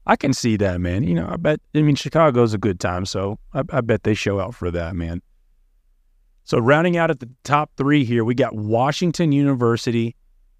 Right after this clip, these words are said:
That one's kind of a, a bit of a surprise to me. I don't know much about that. They're a team that's in the Pac-twelve.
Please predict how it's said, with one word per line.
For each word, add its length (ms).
That 160
one's 200
kind 200
of 100
a, 240
a 60
bit 220
of 60
a 20
surprise 500
to 60
me. 180
I 80
don't 380
know 160
much 260
about 360
that. 220
They're 140
a 80
team 260
that's 200
in 80
the 80
Pac-twelve. 760